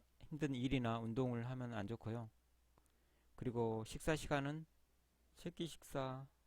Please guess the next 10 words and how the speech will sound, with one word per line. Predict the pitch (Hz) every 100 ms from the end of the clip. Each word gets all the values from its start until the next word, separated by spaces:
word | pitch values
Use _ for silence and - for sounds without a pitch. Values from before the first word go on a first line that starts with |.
| -
삼식을 | 160 - 151
하실 | 139 139
때는 | - 131 135 156 -
아침은 | 120 - 143 127
일곱 | 113 131
시, | - 143 165 _
점심은 | - 143 143 135 139 160 - _ 113
열두 | 110 135
시 | - 135
반, | 139 107 101